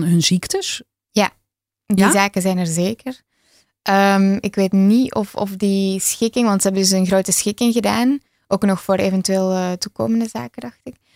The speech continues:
Speaker 2: Maar ik weet niet of dat dan gaat om die ziektes, maar het heeft al sinds de meeste mensen hebben gewoon, eh, eh, die zaken aangespannen omdat ze hun gezondheids-, eh, gezondheidsproblemen hadden. Dus het, en ook om die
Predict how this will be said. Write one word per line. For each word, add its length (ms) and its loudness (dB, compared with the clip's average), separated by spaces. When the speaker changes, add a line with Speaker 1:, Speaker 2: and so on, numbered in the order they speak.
Speaker 2:
Maar 80 2
ik 60 0
weet 140 2
niet 280 4
of 80 -6
dat 180 0
dan 160 0
gaat 220 2
om 160 0
die 140 0
ziektes, 600 -4
maar 260 2
het 180 -4
heeft 180 0
al 140 2
sinds 300 0
de 80 -4
meeste 300 0
mensen 340 0
hebben 180 2
gewoon, 360 0
eh, 380 -2
eh, 420 -2
die 160 2
zaken 300 0
aangespannen 500 -2
omdat 280 2
ze 300 0
hun 240 0
gezondheids-, 800 -4
eh, 100 -14
gezondheidsproblemen 920 -4
hadden. 320 -8
Dus 260 2
het, 200 -2
en 280 2
ook 200 0
om 120 2
die 120 2